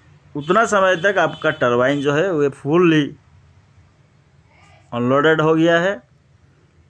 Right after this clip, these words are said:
उस समय जो टरबाइन है already रिवर्स पावर प्रोटेक्शन रिले में ऑपरेट होकर ट्रिप हो जाता है। ओके, तो ये था एक, अ, सिंपल सा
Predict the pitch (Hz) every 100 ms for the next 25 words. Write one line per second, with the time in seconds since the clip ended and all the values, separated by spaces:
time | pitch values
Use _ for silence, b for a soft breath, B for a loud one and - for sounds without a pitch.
0 | _ _ 185 - 214 165 135 - - _
1 | _ _ _ _ _ _ _ _ _ _
2 | _ 127 131 131 127 127 160 165 220 196
3 | 156 151 156 226 277 _ _ - 131 143
4 | 208 - 180 170 156 147 139 151 147 131
5 | 123 120 135 139 113 - 127 120 117 127
6 | 175 - 123 110 101 95 - 85 82 -
7 | _ _ _ _ _ _ _ _ _ _
8 | _ _ _ _ _ _ - 170 190 -
9 | _ _ _ _ _ _ _ _ _ _
10 | _ _ _ _ _ _ _ _ _ _
11 | _ _ _ _ _ _ - 180 170 226
12 | 214 214 - 185 180 _ _ _ _ -
13 | 131 135 131 - 180 170 233 202 220 214
14 | 202